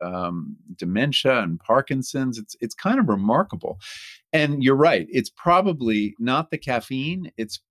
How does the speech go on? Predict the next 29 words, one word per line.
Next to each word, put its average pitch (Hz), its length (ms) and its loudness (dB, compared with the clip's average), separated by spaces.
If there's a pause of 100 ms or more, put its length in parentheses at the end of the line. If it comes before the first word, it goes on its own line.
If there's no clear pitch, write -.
(100)
it's 110 160 -4
probably 160 380 0
the 113 180 -4
antioxidants 98 1000 -2 (100)
in 92 360 -8
coffee 87 540 -2
and 87 220 -12
tea. 92 480 -8 (560)
Um, 107 380 4 (260)
one 180 220 4
of 196 60 2
the 151 60 4
more 120 300 4
striking 131 640 0
facts 85 580 -4
that 92 100 -2
I 90 80 0
came 90 280 -8
across, 76 460 -4 (260)
um, 87 400 -6 (100)
was 95 320 -4 (220)
the 92 80 -8
fact 90 320 -2 (120)
that 92 220 2 (360)
the 92 260 0 (640)
biggest 160 400 4
source 127 320 0
of 107 80 -2
antioxidants 95 1080 -4